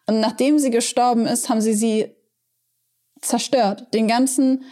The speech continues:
also vorher schon, aber sie haben quasi einen Menschen von Anfang bis Ende genommen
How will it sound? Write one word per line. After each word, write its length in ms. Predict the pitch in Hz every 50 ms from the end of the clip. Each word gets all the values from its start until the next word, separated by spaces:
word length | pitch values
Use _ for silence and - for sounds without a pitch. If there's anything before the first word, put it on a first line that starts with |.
| -
also 160 | - - 208 214
vorher 420 | - - 302 294 294 269 220 208
schon, 220 | - - 220 214 202
aber 140 | 214 226 208
sie 180 | 226 233 208
haben 280 | 247 240 262 277 277 277
quasi 280 | - - 233 233 240 247
einen 180 | - 214 214
Menschen 420 | 220 226 240 269 - - - 285 269
von 220 | - - 220 -
Anfang 560 | - 233 254 277 277 - 311 311 294 277 -
bis 200 | - 247 247 -
Ende 420 | - - - 233 254 269 269 294 254
genommen 600 | 240 226 214 214 220 233 247 269 302 330 -